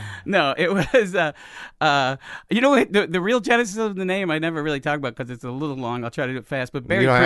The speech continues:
Speaker 1: Crimmins.
Speaker 2: to. We have time. Yeah.
Speaker 1: Barry Crimmins, super
Speaker 2: The
Speaker 1: genius.
Speaker 2: great, uh, political Satirist.
Speaker 1: So Barry's always been kind of a, a mentor of mine, and I met him when I was fifteen. But Barry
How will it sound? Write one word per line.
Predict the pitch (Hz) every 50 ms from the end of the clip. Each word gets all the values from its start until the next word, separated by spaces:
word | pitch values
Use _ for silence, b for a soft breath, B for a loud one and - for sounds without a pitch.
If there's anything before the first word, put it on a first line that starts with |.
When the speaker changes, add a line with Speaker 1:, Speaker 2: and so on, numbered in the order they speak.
| 156 143
Speaker 1:
Crimmins. | 120
Speaker 2:
to. | 101 107
We | 110
have | 110 101
time. | - 107 107 110 104 95 90
Yeah. | 92 110 113 107
Speaker 1:
Barry | 127 165 180 185
Crimmins, | - - 160 147 143 139 127 123 - - - - _ -
super | - - - 151 143 147 147
Speaker 2:
The | 143
Speaker 1:
genius. | 127 117 131 139 131 127 131 123
Speaker 2:
great, | 117 117 117 - -
uh, | 117 110 107
political | 92 117 117 110 107 104 110 104 - - - - 107
Satirist. | 104 104 110 117 - - B B B B
Speaker 1:
So | B - 175 160
Barry's | 147 170 190 208 214 208 175 170
always | 170 170 165 151 147
been | 151 139
kind | 127 151 139 135
of | 131 127
a, | 123 120 127 120
a |
mentor | 123 127 127 127 127 - - 127 120 117
of | 113 117
mine, | 113 120 127 127 123
and | 117 123
I | 123
met | 127 123 123 127
him | 127 123
when | 123 127
I | 123
was | 113 -
fifteen. | - - 131 127 _ - 233 240 220 156 123
But | 113 - 147 135 123 - b b b b b b b b
Barry | 135 - 160 208 247 240 214 175 165 160 156